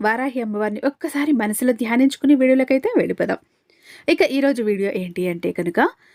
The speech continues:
పసుపుతో ఎవరినైనా మీ వశం చేసుకోవచ్చు, అది కూడా కేవలం ఇరవై నాలుగు గంటల్లో. మీరు ఈ ఒక్క పరిహారము చేసి నైట్ పడుకునే ముందు దిండి కింద పెట్టుకొని పడుకున్నారు అంటే,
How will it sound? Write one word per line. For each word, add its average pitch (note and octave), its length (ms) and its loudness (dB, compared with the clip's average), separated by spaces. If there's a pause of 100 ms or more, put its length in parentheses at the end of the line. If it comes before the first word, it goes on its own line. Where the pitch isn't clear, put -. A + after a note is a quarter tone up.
(240)
పసుపుతో C#4+ 840 0
ఎవరినైనా B3+ 840 2
మీ A#3 240 2
వశం A3 440 0
చేసుకోవచ్చు, G3+ 580 0
అది C4 200 0
కూడా B3 260 2
కేవలం C4+ 760 2 (100)
ఇరవై G3 340 -2
నాలుగు F#3+ 480 0
గంటల్లో. E3 380 -2 (1800)
మీరు E4 240 4
ఈ C#4+ 120 2
ఒక్క C#4+ 320 -2
పరిహారము E4+ 840 2
చేసి C4 640 2
నైట్ G#3 460 0 (140)
పడుకునే A#3 420 0
ముందు A3 300 -2
దిండి A3 420 2
కింద C4+ 240 4
పెట్టుకొని G#3 440 -2
పడుకున్నారు F#3+ 640 -2
అంటే, F#3 420 0